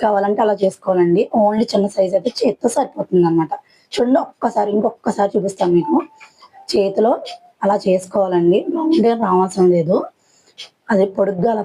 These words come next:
పెట్టుకొని దాన్ని అలా కిందకి జరపాలి. దాన్ని మొత్తం కవర్ చేయాలండి మనం. కవర్ చేసి ఎక్స్ట్రా పిండి అనేది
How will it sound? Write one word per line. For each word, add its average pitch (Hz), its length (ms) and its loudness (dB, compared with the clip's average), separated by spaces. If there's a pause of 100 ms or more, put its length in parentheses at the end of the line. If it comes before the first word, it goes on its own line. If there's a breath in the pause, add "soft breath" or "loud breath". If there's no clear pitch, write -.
పెట్టుకొని 170 480 2 (440)
దాన్ని 233 300 2 (220)
అలా 208 140 2 (120)
కిందకి 220 360 2
జరపాలి. 190 420 -6 (520)
దాన్ని 208 300 0
మొత్తం 190 260 -2 (120)
కవర్ 208 320 -2
చేయాలండి 175 520 2
మనం. 165 140 0 (680)
కవర్ 202 300 0 (100)
చేసి 190 280 0 (140)
ఎక్స్ట్రా 202 420 -2
పిండి 190 240 2
అనేది 180 240 4